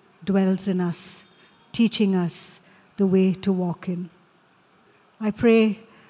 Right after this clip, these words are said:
through this week we will meditate on this, and may your word bear much fruit in our lives. In Jesus' name, amen.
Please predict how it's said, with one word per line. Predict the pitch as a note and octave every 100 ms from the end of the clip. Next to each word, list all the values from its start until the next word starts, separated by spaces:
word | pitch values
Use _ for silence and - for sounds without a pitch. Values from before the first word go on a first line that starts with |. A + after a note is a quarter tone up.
| _ _ _ _ _
through | - C4 A3+
this | G#3+ -
week | A3 G3+ - - - _ _
we | A3
will | G3+ G#3
meditate | G#3 G3+ G3+ G#3+ G3
on | F#3+ F#3
this, | F3 E3+ - - - _ _ - _ _ _ _
and | - G3
may | G#3+
your | A3 G#3 G3
word | G3 F#3+ F#3 E3+ - _ _ _ F3+
bear | G3
much | F#3+ F#3+ F#3+
fruit | - F#3+ F#3 F3+ - - C4
in | G#3+
our | F#3+ F#3+
lives. | F3+ E3+ E3+ - - C#4
In | G3+ F#3
Jesus' | F3+ E3 F3 -
name, | F3 D#3+ E3 - _ - G3
amen. | F#3+ E3+ D#3 D3